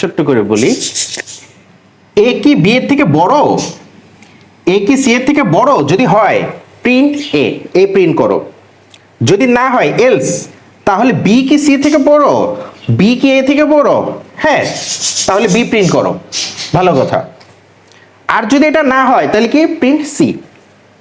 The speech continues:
এই হচ্ছে কাজ। তা আমি একটু সরে দাঁড়াচ্ছি, ইনশাল্লাহ তোমরা একটু নোট ডাউন করে ফেলো বা স্ক্রিনশট নিয়ে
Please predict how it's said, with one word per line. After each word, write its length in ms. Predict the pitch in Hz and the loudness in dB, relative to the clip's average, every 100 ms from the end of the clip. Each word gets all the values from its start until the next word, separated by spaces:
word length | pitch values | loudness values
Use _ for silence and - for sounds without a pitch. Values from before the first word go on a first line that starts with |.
| _ _ _ _ _ _ _ _ - | _ _ _ _ _ _ _ _ 0
এই 60 | 220 175 | 2 2
হচ্ছে 200 | 170 151 - | 0 -2 -2
কাজ। 140 | 92 - - - - - - | -4 -6 -16 -20 -20 -10 -4
তা 60 | 175 | -2
আমি 80 | 202 | 0
একটু 120 | 226 214 | 0 2
সরে 180 | 208 220 | 2 2
দাঁড়াচ্ছি, 280 | 214 214 294 226 | 0 -2 0 0
ইনশাল্লাহ 320 | - 196 247 - | 2 2 0 2
তোমরা 140 | 175 170 | 0 2
একটু 140 | 254 349 349 - 139 | 2 0 -2 -2 0
নোট 140 | 160 175 | 2 0
ডাউন 140 | 196 190 | 0 2
করে 140 | 190 196 | 0 2
ফেলো 160 | 214 277 | 2 2
বা 60 | 190 135 | 0 0
স্ক্রিনশট 360 | - 165 185 175 | -2 -2 -2 -2
নিয়ে 120 | 180 | 0